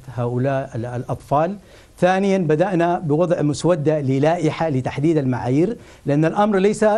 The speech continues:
توفير الوجبة، الأمر ليس هناك معايير للأعمار،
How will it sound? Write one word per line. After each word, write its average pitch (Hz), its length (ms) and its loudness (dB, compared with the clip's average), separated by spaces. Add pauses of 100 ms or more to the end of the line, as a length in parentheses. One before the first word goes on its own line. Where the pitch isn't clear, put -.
(100)
توفير 180 580 0 (380)
الوجبة، 143 800 -2
الأمر 202 760 -2
ليس 185 240 0
هناك 175 380 -2
معايير 147 720 0 (360)
للأعمار، 143 920 -2